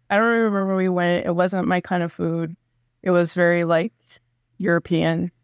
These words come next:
And yes, I like spice, okay? And, uh, he ordered for me,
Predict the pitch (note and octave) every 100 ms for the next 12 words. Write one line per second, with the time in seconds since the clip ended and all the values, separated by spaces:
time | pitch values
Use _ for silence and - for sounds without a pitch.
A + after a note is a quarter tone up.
0 | _ _ _ _ - F#3 F3+ F3+ F3 E3+
1 | - _ _ _ _ _ _ _ _ -
2 | F#3 E3+ - F3+ F3+ - - F3 E3+ F3+
3 | - - - F#3+ G3 F#3 F#3 - _ _
4 | _ _ _ _ _ _ F#3+ F#3 F3+ F3
5 | E3 G#2 - - - _ _ _ _ -
6 | - - G3 G3+ G3+ - A3+ A3+ A3 A3
7 | A3+